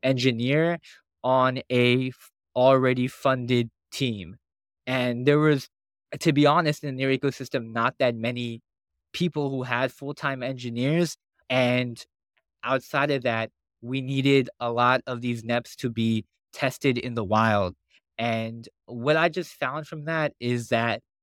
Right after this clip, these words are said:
a lot of the innovation in the ecosystem is dependent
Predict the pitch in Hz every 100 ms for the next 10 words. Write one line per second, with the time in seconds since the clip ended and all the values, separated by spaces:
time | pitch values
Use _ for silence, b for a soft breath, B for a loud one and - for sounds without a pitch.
0 | _ _ _ _ 120 123 123 131 143 151
1 | 147 131 135 139 131 113 123 135 - 143
2 | 123 123 123 127 127 120 139 - 147 -
3 | 147 135 127 117 123 95 - 123 127 127